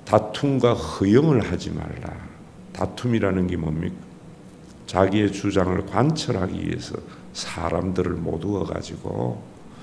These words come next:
어, 자기의 주장과 반대되는 사람에게 대항하는 것이 다툼입니다. 허용은 뭡니까? 헛된 주장을 해가지고 주도권을 잡으려고 하는 것. 이래도 되고 저래도 되는 건데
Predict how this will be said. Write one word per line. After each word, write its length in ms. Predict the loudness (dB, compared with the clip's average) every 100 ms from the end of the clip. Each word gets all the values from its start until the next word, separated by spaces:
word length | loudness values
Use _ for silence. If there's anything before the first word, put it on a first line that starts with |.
| -16 -16 -16 -18 -14
어, 180 | -12 -10
자기의 480 | 0 6 6 8 6
주장과 600 | 6 0 0 2 -2 -2
반대되는 800 | -4 -4 0 2 4 2 0 -2
사람에게 760 | -4 -4 -2 -2 -2 -4 -6 -6 -8
대항하는 680 | -4 0 2 0 0 -2 -2
것이 340 | -6 -10 -12
다툼입니다. 720 | -12 -12 -12 -6 -4 -4 -6 -14 -18 -20 -20 -20 -20 -20 -6 4
허용은 420 | 8 8 8 4
뭡니까? 500 | 2 0 -2 -4 -10 -12 -14 -18 -20 -20 -20 -18 -18 -2
헛된 640 | 2 2 2 4 4 4
주장을 500 | 0 0 2 2 2
해가지고 540 | 0 0 -2 -4 -8 -12 -12
주도권을 680 | -8 -2 -2 -2 -6 -6 -8
잡으려고 520 | -10 -10 -8 -8 -10
하는 200 | -10 -10
것. 260 | -10 -14 -16 -18 -20 -20 -20 -20 -20 -20 -20 -20 -20 -20 -18 -14
이래도 400 | -10 -10 -12 -16
되고 380 | -16 -18 -18 -20 -20 -20 -20 -18
저래도 420 | -6 -2 -2 -2 -2
되는 360 | -2 0 0
건데 520 | -2 0 0 0 -2